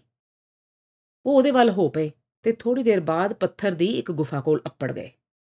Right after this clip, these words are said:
ਉਹਦੇ ਅੰਦਰੋਂ ਸਿਸਕੀਆਂ ਤੇ ਚੀਕਾਂ ਸੁਣਾਈ ਦੇ ਰਹੀਆਂ ਸਨ। ਹੋਰ ਬਹੁਤਾ ਸੁਣਨ ਵਾਸਤੇ ਕੰਨਾਂ ਉੱਤੇ ਜ਼ੋਰ ਪਾਉਂਦਿਆਂ ਉਹਨਾਂ ਹੈਰਾਨੀ ਨਾਲ ਆਪਣੇ ਆਲੇ ਦੁਆਲੇ ਵੇਖਿਆ। ਉਸੇ ਪਲ ਲਾਂਘੇ ਦੇ ਹਨੇਰੇ ਵਿੱਚ ਇੱਕ ਪਰਛਾਵੇਂ ਵਰਗਾ ਆਕਾਰ ਦਿਸਿਆ।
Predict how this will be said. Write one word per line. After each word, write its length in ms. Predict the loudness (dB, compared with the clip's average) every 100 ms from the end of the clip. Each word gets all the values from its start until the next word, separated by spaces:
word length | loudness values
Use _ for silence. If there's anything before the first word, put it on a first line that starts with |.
| _ _ _ _ _ -8
ਉਹਦੇ 240 | 0 0
ਅੰਦਰੋਂ 240 | 0 -4 -6
ਸਿਸਕੀਆਂ 600 | -6 -8 -8 -8 -8 -8
ਤੇ 140 | -12
ਚੀਕਾਂ 400 | -10 -10 -4 -4
ਸੁਣਾਈ 320 | -2 -4 -2
ਦੇ 160 | 0 -2
ਰਹੀਆਂ 260 | -2 -4
ਸਨ। 320 | -6 -8 -12 -14 _ _ _ _ _ _ _ _ -4
ਹੋਰ 200 | 2 2
ਬਹੁਤਾ 300 | 2 2 0
ਸੁਣਨ 320 | -2 -4 -2
ਵਾਸਤੇ 360 | -2 -4 -4 -6
ਕੰਨਾਂ 260 | -4 -6
ਉੱਤੇ 280 | -6 -6 -4
ਜ਼ੋਰ 280 | -4 -4 -6
ਪਾਉਂਦਿਆਂ 380 | -6 -6 -6 -6
ਉਹਨਾਂ 220 | -4 -4
ਹੈਰਾਨੀ 340 | -2 -2 -2
ਨਾਲ 160 | -2 -2
ਆਪਣੇ 260 | -4 -8 -8
ਆਲੇ 180 | -6 -6
ਦੁਆਲੇ 260 | -2 -2 0
ਵੇਖਿਆ। 320 | -2 -4 -16 -20 _ _ _ _ _ _ _ _ _
ਉਸੇ 340 | -4 -2 0 -2
ਪਲ 340 | 0 0 2
ਲਾਂਘੇ 320 | 0 -2 -2
ਦੇ 140 | 0 0
ਹਨੇਰੇ 320 | 0 -2 0
ਵਿੱਚ 160 | -2 -6
ਇੱਕ 120 | -8
ਪਰਛਾਵੇਂ 480 | -10 -8 -4 0 4
ਵਰਗਾ 280 | 4 2
ਆਕਾਰ 360 | -2 -2 -2 -2
ਦਿਸਿਆ। 380 | -4 -8 -10